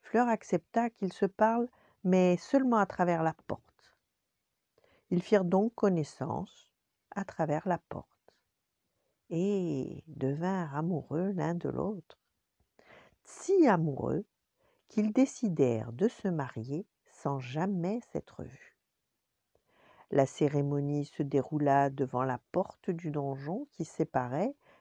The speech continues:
les deux jeunes amoureux. Au dernier mot, Fleur ouvrit la porte. Dans une lumière éblouissante,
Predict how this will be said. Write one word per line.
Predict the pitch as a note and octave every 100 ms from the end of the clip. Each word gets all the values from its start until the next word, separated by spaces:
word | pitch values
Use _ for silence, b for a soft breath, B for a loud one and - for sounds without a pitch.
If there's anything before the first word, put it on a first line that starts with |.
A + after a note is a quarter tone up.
| b
les | D#3 D3+
deux | C3+ F3
jeunes | A3 F#3+ A3 B3+ A3
amoureux. | G3 G#3+ F3+ - - D#3 _ _ _ _ _ _ _ _ _ -
Au | D3+
dernier | D3 F3 E3 D3 C#3
mot, | D3 F#3+ - _ _ _ _ _ _
Fleur | - F#3 E3+
ouvrit | D3+ C#3+ C#3+
la | C#3
porte. | - - - _ _ _ _ _ b b b b
Dans | C#3
une | D#3 G#3+ A3
lumière | A3+ G#3 E3+ C#3+
éblouissante, | C#3 C3+ F#3 C4+ C4 F3+ - C3+ D3 F3+ _ _